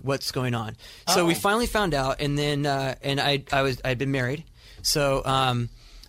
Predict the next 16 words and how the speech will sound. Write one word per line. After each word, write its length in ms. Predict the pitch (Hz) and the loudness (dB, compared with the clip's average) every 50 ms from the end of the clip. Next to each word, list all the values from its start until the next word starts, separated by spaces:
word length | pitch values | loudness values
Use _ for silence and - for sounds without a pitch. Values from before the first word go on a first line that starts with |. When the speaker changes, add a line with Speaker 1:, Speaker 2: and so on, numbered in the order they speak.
| - - | -8 -2
Speaker 1:
uh, 320 | 135 131 127 123 123 - - | 0 2 2 2 2 0 0
my 180 | 139 135 135 | 0 0 0
ex-wife 320 | 143 139 - - 156 143 - | 2 0 2 0 0 0 2
and 80 | 143 | 0
I 80 | 139 135 | 0 2
have 200 | 127 131 127 120 | 2 2 2 2
a 40 | 117 | 2
son 220 | - 127 117 110 | 0 2 0 -2
together. 400 | 110 110 113 113 117 135 156 - - - - - - - - - _ - - - | -2 -4 -4 -4 -4 -6 -8 -10 -14 -20 -20 -20 -20 -20 -20 -20 _ -20 -16 -6
Okay, 260 | 117 120 117 139 - - | -4 -4 -4 -4 -6 -8
and 120 | 127 127 | -8 -6
so 200 | - - 135 127 | -4 -2 -2 -2
that 240 | 117 131 135 143 151 | 0 2 2 2 2
was 140 | 175 143 123 | 0 0 0
very 200 | 165 175 190 196 | 0 2 2 2
normal. 400 | 165 180 233 262 131 98 95 | 2 2 2 0 -2 -4 -6